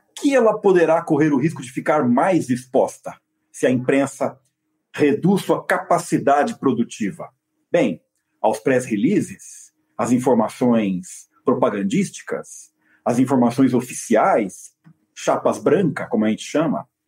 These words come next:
Então, na época, é, eu tive a ideia de medir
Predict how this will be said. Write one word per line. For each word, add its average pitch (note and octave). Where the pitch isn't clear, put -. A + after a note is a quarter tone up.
Então, G#3+
na A#3
época, F#3
é, A#2
eu D3
tive C3
a D3+
ideia D3+
de E3
medir F#3